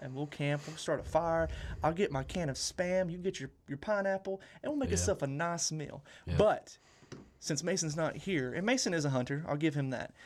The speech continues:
Speaker 1: But yet, Caleb here is a good friend of ours that
Speaker 2: Yeah.
Speaker 1: has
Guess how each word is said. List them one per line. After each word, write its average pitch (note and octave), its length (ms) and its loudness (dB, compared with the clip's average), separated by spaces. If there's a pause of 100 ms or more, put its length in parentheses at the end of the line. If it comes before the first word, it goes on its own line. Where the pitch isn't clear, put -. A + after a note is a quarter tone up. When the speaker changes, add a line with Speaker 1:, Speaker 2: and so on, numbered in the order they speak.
(160)
Speaker 1:
But - 180 6
yet, F#3+ 360 4 (880)
Caleb F#3+ 320 2
here C3 340 2
is C3+ 80 -2
a C3+ 60 -2
good C3+ 140 -2
friend C3+ 180 0
of B2+ 80 -2
ours C3 400 2
that C#3 160 0
Speaker 2:
Yeah. C#3+ 60 0
Speaker 1:
has C#3 540 2